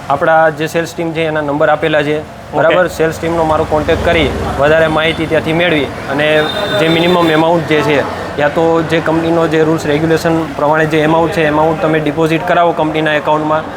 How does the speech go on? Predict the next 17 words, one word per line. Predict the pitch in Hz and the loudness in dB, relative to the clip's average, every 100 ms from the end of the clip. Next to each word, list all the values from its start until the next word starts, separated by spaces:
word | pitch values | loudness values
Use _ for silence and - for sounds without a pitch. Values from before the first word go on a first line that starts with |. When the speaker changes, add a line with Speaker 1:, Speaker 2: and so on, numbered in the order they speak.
| - - | -8 -4
Speaker 1:
એટલે | 151 | 2
એ | 151 | 2
જ | 160 | 2
દિવસે | 165 165 170 | 0 0 0
તમારું | 160 160 156 | 2 2 2
મશીન | 151 156 | 0 0
નીકળી | 151 170 160 | 0 0 2
જશે. | 160 160 160 - - | 2 2 -2 -4 -4
અને | 143 156 165 | 0 2 2
આપણે | - 135 170 175 | 2 0 0 0
ત્યાં | 156 170 160 | 2 2 2
cash | 156 175 | 0 0
on | 165 | 0
delivery | 160 165 170 | 2 2 2
પણ | 165 | 2
અવેલેબલ | 160 160 165 165 156 | 2 2 2 2 2
છે, | 160 | 2